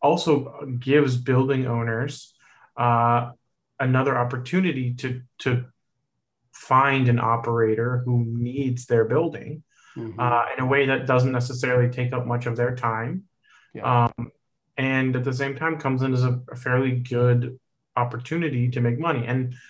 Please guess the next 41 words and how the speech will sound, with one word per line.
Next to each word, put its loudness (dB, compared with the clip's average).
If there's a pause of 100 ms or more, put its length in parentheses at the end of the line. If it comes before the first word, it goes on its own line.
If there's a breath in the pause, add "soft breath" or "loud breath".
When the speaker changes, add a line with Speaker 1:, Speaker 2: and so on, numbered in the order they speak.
(200 loud breath)
Speaker 1:
you 0
know, 2
that -2
this, -2
this -6
system 0
is -2
great 0
because, 0
or 2
in -8
theory 4
at 2
least, -8 (320 soft breath)
because 0
I 4
think -2 (560)
it 0 (420)
brings 4
like-minded 4
parties -2
together. -12 (320)
And 6
Speaker 2:
Mm-hmm. -12 (160)
Speaker 1:
like 0
you -4
said, 0
potentially 0
could -2
streamline 0
the 0
process 0
in 0
a 0
way 0
that -2 (300)
could -2
benefit 2
the -2
industry -2
because, -2